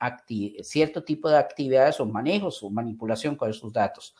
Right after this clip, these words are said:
A partir de la veintiuno C es posible de que yo pueda llegar y pueda mejorar considerablemente todo lo que es la parte de memory database y hacer escaneos sobre tablas y llegar y a la hora que hago un select sobre una tabla, podrían haber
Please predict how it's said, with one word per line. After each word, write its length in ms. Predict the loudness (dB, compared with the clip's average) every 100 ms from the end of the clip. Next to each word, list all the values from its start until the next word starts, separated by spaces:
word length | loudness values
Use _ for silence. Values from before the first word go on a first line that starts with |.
| _ _ _ -4
A 100 | 0
partir 320 | 4 4 2 2
de 100 | 8
la 120 | 8
veintiuno 420 | 6 2 0 0
C 460 | 0 2 2 -2 0
es 200 | 2 2
posible 640 | -4 -8 -2 0 0 -2 -8 _ _
de 160 | -2 -2
que 140 | 0
yo 160 | -2 4
pueda 240 | 8 8
llegar 540 | 6 4 8 8 4 -8 _
y 100 | -12
pueda 300 | -4 2 4
mejorar 720 | 4 2 -2 2 4 4 4
considerablemente 1120 | -2 -6 -4 -2 2 2 2 2 0 0 -10 _ _ _ _
todo 200 | 2 4
lo 100 | 4
que 80 | 2
es 80 | 0
la 100 | 0
parte 320 | 0 -2 -4
de 140 | -4 -4
memory 480 | -2 0 0 0
database 640 | 2 0 2 2 0 -2 -12 _ _
y 80 | 0
hacer 300 | 0 2 0
escaneos 800 | 0 2 2 4 0 -2 -6 -18 _ _ _
sobre 480 | -16 2 4 4 2
tablas 680 | 6 8 8 6 0 -6 _
y 100 | -6
llegar 260 | 0 2 4
y 220 | 2 0
a 120 | 2
la 140 | 4 4
hora 260 | 6 4
que 200 | 2 0
hago 220 | 2 2 0
un 80 |
select 460 | -2 0 4 2 0
sobre 260 | -4 -2 -2
una 300 | -2 -2 2
tabla, 340 | 4 2 0
podrían 460 | -2 0 2 2 4
haber 400 | 4 4 2